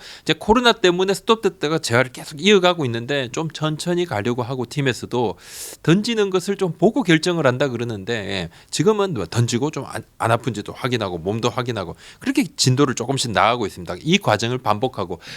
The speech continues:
팔십 개까지는 개수를 늘릴 때까지 불안감을 감출 수는 없는 것이고,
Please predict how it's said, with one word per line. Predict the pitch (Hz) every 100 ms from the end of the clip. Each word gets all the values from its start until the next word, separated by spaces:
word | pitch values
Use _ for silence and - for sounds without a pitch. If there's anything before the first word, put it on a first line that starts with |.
| -
팔십 | 208 208 - 226 -
개까지는 | 226 220 196 190 190 185
개수를 | 147 151 - 175 160
늘릴 | 135 160
때까지 | 165 151 143 143
불안감을 | - 147 156 147 151 160 165
감출 | 135 131 139
수는 | 165 165
없는 | 104 131 156
것이고, | 147 - 101